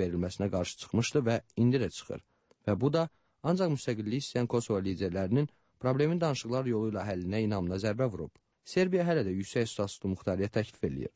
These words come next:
Amma beynəlxalq vasitəçilər, Amerika, Avropa Birliyi və Rusiyanın bu məsələdə ortaq məxrəcə gələ bilməsi də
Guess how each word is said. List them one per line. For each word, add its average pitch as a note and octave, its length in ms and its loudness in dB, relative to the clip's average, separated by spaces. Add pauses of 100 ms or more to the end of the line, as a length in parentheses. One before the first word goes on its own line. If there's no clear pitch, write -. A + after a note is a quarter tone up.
Amma G2 160 4
beynəlxalq G2 480 2
vasitəçilər, A#2+ 480 0 (160)
Amerika, A#2+ 400 2
Avropa G2+ 400 0
Birliyi F#2+ 320 -2
və G2+ 240 0
Rusiyanın G2 420 0
bu F#2 140 0
məsələdə F2 320 -2
ortaq G2 400 2
məxrəcə F2+ 320 -2
gələ F2+ 240 0
bilməsi F2+ 400 2
də B2 160 2